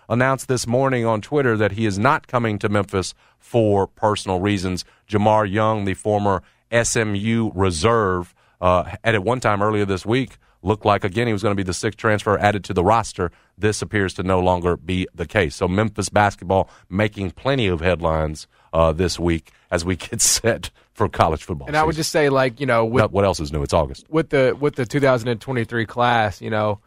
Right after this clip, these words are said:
Speaker 2: it's, it's, it, it's shaping up, right? And we still have a whole two thousand twenty-two season to play, and this season could be great, and it could be, you know, everything that you ever hoped for. They can make a s-,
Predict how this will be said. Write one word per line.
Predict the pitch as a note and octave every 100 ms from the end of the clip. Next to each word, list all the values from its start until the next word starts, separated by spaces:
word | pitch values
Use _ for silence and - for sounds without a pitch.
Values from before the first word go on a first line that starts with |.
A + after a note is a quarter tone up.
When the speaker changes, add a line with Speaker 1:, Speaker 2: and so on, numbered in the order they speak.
| _ _ _ _
Speaker 2:
it's, | B2+ B2 - - _
it's, | B2+ -
it, | C3 C3+
it's | - C#3 -
shaping | F3 F3 D3+ B2+
up, | C#3 B2 D#2+ - -
right? | A#2+ A2+
And | C3
we | E3+
still | - A#2
have | F#2+
a | -
whole | A2 B2 A#2 G#2 -
two | C#3+
thousand | A#2+ A2
twenty-two | G#2 B2 G#2+ A#2+
season | G#2+ B2 G#2+
to | F#2+
play, | C#3+ C#3+ G#2+
and |
this | A2+ G#2+
season | B2+ G#2+
could | A2
be | A#2
great, | A2+ D3 C3 -
and | A#2
it |
could | A2+ A2+
be, | A#2+ G#2+
you | B2
know, | A#2 G2+
everything | B2 C3 A#2+ B2+
that | A#2+ A2+
you | B2+
ever | B2 A2+
hoped | C#3+ D#3+
for. | A#2+ A2 A2
They | G#2+
can | A2
make | A#2
a | A2+
s-, | -